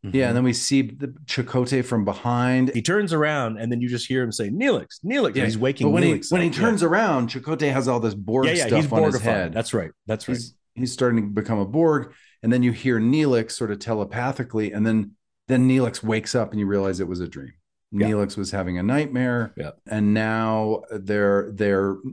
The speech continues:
Speaker 1: they look like themselves.
Speaker 2: Mm-hmm.
Speaker 1: They're in the assimilation chamber.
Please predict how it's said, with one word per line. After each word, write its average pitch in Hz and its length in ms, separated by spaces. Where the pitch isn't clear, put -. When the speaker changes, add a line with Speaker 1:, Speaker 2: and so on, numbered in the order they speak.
Speaker 1:
they 117 200
look 165 240
like 143 180
themselves. 92 800
Speaker 2:
Mm-hmm. 80 260
Speaker 1:
They're 110 140
in 127 220
the 120 140
assimilation 110 880
chamber. 82 720